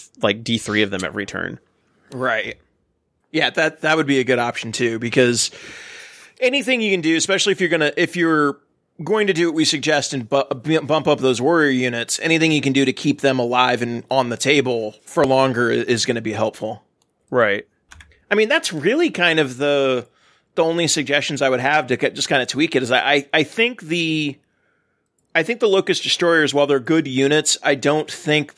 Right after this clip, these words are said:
Speaker 2: I think they cover what you can already do with the Void Dragon and the, and the, the, the Heavy
Speaker 1: The
Speaker 2: Construct.
Speaker 1: Shraptech. Yeah.
Speaker 2: Yeah, Shraptech. So, yeah, I think doubling down on more infantry and basically going with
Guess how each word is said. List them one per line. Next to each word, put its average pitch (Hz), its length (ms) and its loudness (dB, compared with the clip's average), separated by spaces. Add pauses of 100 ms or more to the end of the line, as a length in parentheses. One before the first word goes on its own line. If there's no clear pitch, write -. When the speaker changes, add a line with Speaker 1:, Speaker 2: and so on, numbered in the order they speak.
Speaker 2:
I 156 100 2
think 190 180 -2
they 160 100 4
cover 143 400 2
what 131 200 2
you 135 100 0
can 127 160 -2
already 123 320 4
do 120 240 0
with 123 160 2
the 127 80 -4
Void 117 280 0
Dragon 123 420 2
and 117 300 -4
the, 120 300 -2 (640)
and 139 220 0
the, 123 200 0
the, 113 800 -2 (460)
the 147 60 -4
Heavy 135 220 2
Speaker 1:
The 107 60 -4
Speaker 2:
Construct. 120 640 2
Speaker 1:
Shraptech. - 60 -20
Yeah. 113 300 0 (300)
Speaker 2:
Yeah, 120 240 -2
Shraptech. 135 540 0
So, 156 440 2 (440)
yeah, 190 220 2
I 165 100 2
think 190 280 0
doubling 180 420 0
down 151 300 2
on 135 120 2
more 135 220 2
infantry 160 720 -2
and 139 180 2
basically 151 380 2
going 139 480 0
with 131 500 0